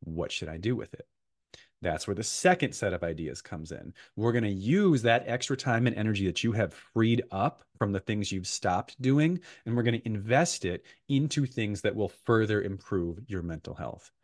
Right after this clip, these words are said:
The first thing I would recommend that you consider doing is working in some kind of stretching or mobility work. Five or ten minutes a day tops. This does not have to be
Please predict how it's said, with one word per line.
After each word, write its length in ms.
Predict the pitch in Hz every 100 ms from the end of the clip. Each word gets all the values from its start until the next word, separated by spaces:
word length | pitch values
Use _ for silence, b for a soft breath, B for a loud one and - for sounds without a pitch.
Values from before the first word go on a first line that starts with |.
| b b b _ 92
The 80 |
first 360 | - - 170 185
thing 160 | 190 180
I 40 |
would 120 | 151
recommend 400 | 123 117 120 107
that 140 | 104 -
you 60 |
consider 360 | - 98 98 87
doing 540 | 85 160 120 82 82 B B -
is 160 | 92
working 560 | 90 107 131 143 185 165
in 400 | 110 101 101 104 b
some 320 | - - 113 135
kind 240 | 147 135
of 80 | 90
stretching 840 | - - - 117 107 - 139 139
or 200 | 143 113
mobility 720 | 104 98 90 - 101 95 80
work. 380 | 73 69 - - _ _ _ _ _
Five 220 | 156 180
or 60 | 180
ten 260 | 180 151 127
minutes 260 | 113 -
a 60 | 95
day 180 | 85 80
tops. 440 | - 82 - -
This 180 | 135 139
does 200 | 104 85
not 440 | 90 117 143 131
have 200 | 139 139 -
to 80 |
be 320 | 110 107 104